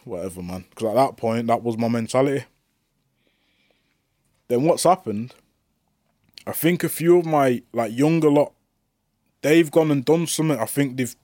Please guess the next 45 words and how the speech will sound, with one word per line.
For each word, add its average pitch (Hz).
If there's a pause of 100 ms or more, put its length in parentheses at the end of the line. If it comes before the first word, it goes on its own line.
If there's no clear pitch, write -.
(240)
kicked -
off 147
someone's, 139 (320)
um, 120
door 135
and 113
robbed 120
the 113
car 127
keys 123
or 107
something. 92 (1600)
So -
now 143
he's 175
then 151
saying 147
that 135
it 127
was 123
me. 156 (640)
Do -
you -
know 143
what 143
I 160
mean? 170
He's 160
saying, 127
"Oh, 123
I 123
need 131
to -
speak 147
to -
him, 135
I 139
need 139
to 117
speak -
to 123
him." 123 (1040)
So -
I'm 147
like, 113